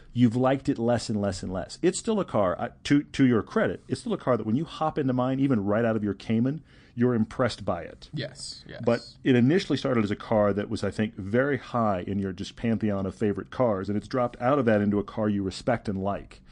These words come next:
Speaker 1: And that,
Speaker 2: That's
Speaker 1: you can
Speaker 2: fair.
Speaker 1: watch it.
Speaker 2: Yeah.
Speaker 1: If you watch all our F R S
Speaker 2: Yeah.
Speaker 1: videos, you can watch it change over time as you drive it with more things and as the platform kind of gets past the hype and gets into something that we're just now driving normally around other things.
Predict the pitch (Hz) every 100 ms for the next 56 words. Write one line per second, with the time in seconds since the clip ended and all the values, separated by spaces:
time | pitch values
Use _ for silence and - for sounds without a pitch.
0 | - - - 131 123 151 - - - 226
1 | - 123 110 160 214 143 95 110 160 165
2 | 165 151 139 135 131 143 - - 117 113
3 | 90 87 131 143 117 107 160 196 113 -
4 | - - - - - 190 190 117 98 104
5 | - 127 113 104 - 170 120 101 117 117
6 | 120 104 107 123 147 143 120 123 - 120
7 | 113 - 160 147 113 - 110 113 117 110
8 | - - - - - - 143 - - 117
9 | 104 104 113 107 95 92 123 127 - 139
10 | 165 - 147 135 113 - - 104 120 117
11 | 139 120 127 117 110 113 101 104 113 101
12 | 92 95 110 123 120 117 107 107 107 104
13 | 95 92 95 98 90 90 113 90 87